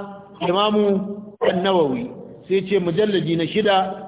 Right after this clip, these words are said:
fakara ta hamsin da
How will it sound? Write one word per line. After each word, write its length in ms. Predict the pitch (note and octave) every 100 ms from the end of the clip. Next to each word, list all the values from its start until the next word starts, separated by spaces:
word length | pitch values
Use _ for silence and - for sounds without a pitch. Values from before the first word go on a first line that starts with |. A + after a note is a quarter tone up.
| - - - - - - _ _ _ _ _ _ _ - _ _ _ _ _ - _ - - _ _ _ _ _ _ _ _ _ _ _ _ _ _ _ -
fakara 460 | F#3+ G3 A#3 G#3+ G3
ta 100 | G3
hamsin 420 | F#3 F3 A3
da 80 | G#3+